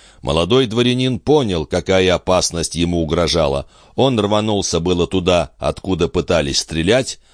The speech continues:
однако Катрин схватила его за руку и притянула к себе. «Несчастный!» прошептала она. «Это же мой отец! Он все знает! Иди сюда!» Она с нечеловеческой силой рванула его на себя,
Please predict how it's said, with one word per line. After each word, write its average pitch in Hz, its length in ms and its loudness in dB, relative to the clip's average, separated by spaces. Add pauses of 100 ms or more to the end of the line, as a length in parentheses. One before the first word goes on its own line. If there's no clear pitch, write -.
(120)
однако 113 500 -2
Катрин 120 420 -2
схватила 104 520 0
его 85 260 2
за 120 240 2
руку 131 400 -2 (120)
и 127 120 2
притянула 110 640 0
к - 60 -8
себе. 98 440 0 (480)
«Несчастный!» 127 880 0 (180)
прошептала 85 680 0
она. 78 280 -2 (200)
«Это 101 220 -2
же 139 160 2
мой 175 200 2
отец! 175 480 0 (260)
Он 143 160 2
все 180 260 2
знает! 160 540 0 (280)
Иди 165 280 2
сюда!» 202 440 0 (720)
Она 107 300 2
с - 100 0
нечеловеческой 104 840 0
силой 123 400 2
рванула 101 480 0
его 101 240 2
на 98 120 -2
себя, 107 520 2